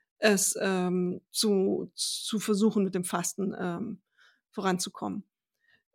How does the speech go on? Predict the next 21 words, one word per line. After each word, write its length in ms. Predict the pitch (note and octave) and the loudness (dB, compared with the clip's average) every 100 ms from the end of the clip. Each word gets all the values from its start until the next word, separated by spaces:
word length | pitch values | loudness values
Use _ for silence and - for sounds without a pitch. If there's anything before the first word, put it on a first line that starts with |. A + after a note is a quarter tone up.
| _ - | _ 2
Ähm, 580 | A3 G#3+ G#3+ A3 C3 G#3+ | 6 8 6 2 -2 0
was 160 | G#3+ | 2
man 140 | A#3 A3+ | 6 6
nicht 220 | B3+ - | 6 4
machen 240 | C4 B3 | 2 4
sollte, 360 | A3 A3 C4 C4 | 6 6 6 4
und 120 | A3+ | 0
das, 140 | G#3+ - | -2 0
glaube 200 | A3 G#3+ | 0 0
ich, 40 | |
ist 80 | B3+ | 0
auch 100 | G#3+ | 2
nochmal 180 | A#3 A3+ | 4 4
wichtig 260 | A3 A3 | 0 -2
zu 80 | A3+ | 0
sagen, 300 | G#3+ G#3 G3+ | 2 4 2
Fasten 360 | - B3+ - A3+ | 2 0 0 -2
ist 140 | G#3 | -2
keine 300 | - A3+ A#3 | 2 4 6
Methode, 480 | G#3 - A3 G#3+ G#3 | 4 2 2 4 2
um 440 | - G#3 F#3+ - | 2 0 0 -4